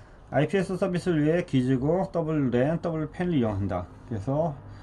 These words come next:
아이피에스, 인포메이션, 커머스, 트래킹, 오토매틱, 인터폴레이션인데, 아이피에스 서비스가 인포메이션, 정보형, 커미션, 상업형, 트래킹, 추적형,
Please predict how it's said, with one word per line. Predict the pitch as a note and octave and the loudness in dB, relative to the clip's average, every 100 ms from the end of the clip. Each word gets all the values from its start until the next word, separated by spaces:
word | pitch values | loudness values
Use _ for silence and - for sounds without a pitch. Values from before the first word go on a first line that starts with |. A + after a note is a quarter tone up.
| - - - | -18 -18 -4
아이피에스, | A#2+ C#3 C3 - D3+ D3+ | -2 0 -2 0 -2 2
인포메이션, | B2+ B2 D#3+ D#3 C#3 - D3 D#3+ | 2 2 2 2 0 0 -2 -2
커머스, | - E3 D#3 D#3 C#3+ | -2 0 0 -2 -6
트래킹, | - E3+ E3 E3 C3+ | -6 -6 -4 -2 -2
오토매틱, | A2+ C#3+ C#3 C3 C3 | -2 0 0 0 -2
인터폴레이션인데, | A2+ - C3+ B2 A2+ G#2+ C3+ C3+ A#2 - - - - - - - | -4 -4 -4 -2 -2 -2 -2 -2 -6 -14 -20 -20 -18 -16 -18 -8
아이피에스 | C3+ D3+ F3 D#3 | -4 0 0 -2
서비스가 | F3+ D#3+ C3+ C3+ C3+ D3+ | -2 -4 -2 0 2 2
인포메이션, | C#3 C3+ F3 D#3+ C#3 A#2 G2+ | 2 2 2 2 2 0 2
정보형, | B2+ D3 C#3 A#2 F#2+ F#2 - - - - - _ | 2 4 4 4 2 0 -8 -20 -20 -20 -20 _
커미션, | - F3+ E3+ C3+ | -4 -2 0 -2
상업형, | - E3+ E3+ - B2+ C3+ D3+ - | -2 -2 -2 0 0 0 -4 -8
트래킹, | - E3+ C#3+ | -8 -4 -4
추적형, | - F3+ F#3+ - C3+ G#2+ | -4 -6 -6 -2 -2 -2